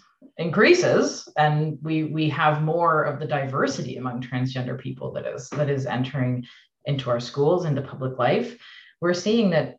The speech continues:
trans as a category is actually not so easy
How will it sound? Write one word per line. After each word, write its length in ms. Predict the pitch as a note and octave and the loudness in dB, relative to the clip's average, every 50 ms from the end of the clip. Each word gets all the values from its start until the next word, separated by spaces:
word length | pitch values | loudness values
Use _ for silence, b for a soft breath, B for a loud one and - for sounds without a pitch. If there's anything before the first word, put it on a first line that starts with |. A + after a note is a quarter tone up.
| _ - | _ -14
trans 420 | - - F3 F3+ F3+ F3+ F3+ F3 | -6 -2 -2 0 0 0 0 -2
as 140 | E3+ D#3 C#3+ | -2 -4 -6
a 40 | D3+ | -6
category 640 | - - D3+ D3+ - F#3+ F#3+ D#3 D3 C#3+ C3+ C3+ | -2 0 0 2 2 0 0 2 2 2 2 0
is 100 | C3 C3 | 0 0
actually 360 | C3 B2+ B2+ - - D#3 C#3+ | 0 -2 -2 -4 -4 -4 0
not 280 | C3 C3+ C#3 C3+ C3+ - | 0 2 2 0 0 -4
so 140 | - C3+ B2+ | -6 -6 -6
easy 500 | B2 C3 C3 C3 C3 B2 - B2 B2+ | -4 -4 -4 -4 -4 -4 -6 -8 -10